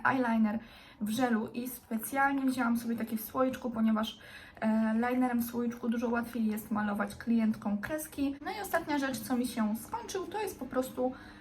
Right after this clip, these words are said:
tusz do rzęs Maybelline Lash Sensational Lashes with Oil Blend. Em, ma troszeczkę inną szczoteczkę, mam wrażenie, niż ten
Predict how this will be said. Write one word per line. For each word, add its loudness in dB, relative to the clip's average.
tusz -8
do 6
rzęs 2
Maybelline 2
Lash 2
Sensational -2
Lashes -2
with -4
Oil 2
Blend. -4
Em, 6
ma 8
troszeczkę -4
inną -2
szczoteczkę, -4
mam 6
wrażenie, 2
niż 0
ten 4